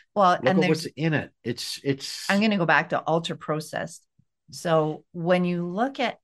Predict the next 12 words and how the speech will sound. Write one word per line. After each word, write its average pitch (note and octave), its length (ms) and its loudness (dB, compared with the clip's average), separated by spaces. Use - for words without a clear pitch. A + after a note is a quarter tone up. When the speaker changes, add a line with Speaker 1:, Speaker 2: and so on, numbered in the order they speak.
Speaker 1:
anything E3+ 960 0
that D#3 300 -2
you D3+ 340 -8
ingest, C#3+ 600 -4
you E3+ 180 -2
wanna G#3+ 320 2
look F3 160 -2
at E3+ 120 -6
the E3 60 -8
processing - 680 -10
that's C#3 200 -8
happened. - 440 -10